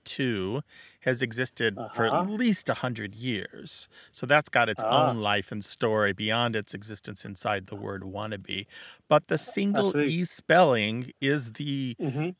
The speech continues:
Speaker 1: is by far and away, like, ninety-nine to one, the most established spelling of wannabe.
Speaker 2: Ah, okay.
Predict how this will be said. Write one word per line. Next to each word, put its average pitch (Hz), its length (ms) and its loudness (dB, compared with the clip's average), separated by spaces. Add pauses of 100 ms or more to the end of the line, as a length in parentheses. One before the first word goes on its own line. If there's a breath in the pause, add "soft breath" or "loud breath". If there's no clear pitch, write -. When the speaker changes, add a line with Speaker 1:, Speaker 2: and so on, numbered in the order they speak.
(100)
Speaker 1:
is 147 240 2
by - 200 8
far 175 560 6
and 120 100 4
away, 113 420 6
like, 98 220 -2
ninety-nine 135 640 0
to 113 160 -2
one, 104 440 0
the 117 180 -4
most 120 320 -4
established 107 640 -2
spelling 98 560 -2
of 92 160 -12
wannabe. 90 540 -8
Speaker 2:
Ah, 165 1700 0
okay. 123 720 0